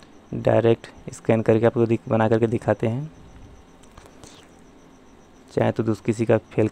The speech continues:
fill कर सकते हैं फिर से दोबारा। इसमें देखिए data दिख-, सब दिखाई दे रहा है, जो, जो भी data fill करना है, जो ये एजेंसियाँ हैं,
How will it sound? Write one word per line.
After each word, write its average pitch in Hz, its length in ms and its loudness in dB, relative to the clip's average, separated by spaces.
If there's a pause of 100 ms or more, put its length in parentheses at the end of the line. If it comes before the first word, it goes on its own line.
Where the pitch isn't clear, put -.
(260)
fill 113 160 0
कर 117 180 2
सकते 110 300 -2
हैं 110 80 0
फिर 113 180 -2
से 113 120 -4
दोबारा। 113 300 2
इसमें 113 380 -2
देखिए 113 220 0
data 110 220 0
दिख-, 107 240 -2
सब 113 160 -2
दिखाई 110 280 0
दे 110 100 0
रहा 110 140 2
है, 127 240 -6 (100)
जो, 113 260 -2
जो 110 120 2
भी 110 80 2
data 117 220 0
fill 110 200 -2
करना 110 280 0
है, 113 160 0
जो 113 80 2
ये 113 340 4
एजेंसियाँ 110 540 0
हैं, 110 220 -6